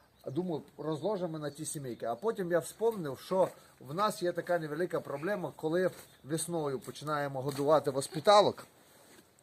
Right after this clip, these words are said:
ранньою весною. І буває така проблема, що коли наливаєш їм сироп, е, бджолки не зовсім хочуть в той період ще брати сироп, так буває, ще погода різна,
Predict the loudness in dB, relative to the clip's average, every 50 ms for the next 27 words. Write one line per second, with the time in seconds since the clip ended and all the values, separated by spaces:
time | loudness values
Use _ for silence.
0 | _ _ -8 -4 -2 -2 -2 -2 -4 -6 -8 -8 -10 -10 -10 -10 -10 -10 -10 -12
1 | -16 -20 -20 -20 -20 -20 -20 -20 -20 -20 _ _ _ -8 -6 -6 -4 -2 0 0
2 | 0 0 0 -4 -6 -6 -6 -6 -6 -6 -6 -6 -6 -6 -6 -8 -8 -4 0 0
3 | 0 0 0 -4 -10 -14 -14 -8 -6 -4 -2 0 0 2 2 2 2 0 -2 -4
4 | -8 -10 -8 -6 -4 -2 -2 -2 -2 -4 -6 -10 -16 -20 -20 -20 -20 -20 -20 -20
5 | -20 -16 -6 -2 0 2 2 0 -2 -4 -4 -4 -4 -4 -4 -4 -6 -4 -2 -2
6 | -2 0 2 0 0 0 -4 -10 -14 -10 -8 -6 -4 -4 -4 -6 -8 _ _ -10
7 | -8 -8 -8 -8 -6 -6 -6 -6 -6 -8 -12 -12 -6 -2 -2 -2 -2 -6 -8 -8
8 | -6 -6 -6 -6 -6 -8 -8 -8 -8 -6 -4 -2 -2 -2 -4 -6 -8 -10 -12 -12
9 | -12 -12 -10 -10 -10 -6 -6 -6 -6 -4 -4 -6 -6 -6 -6 -8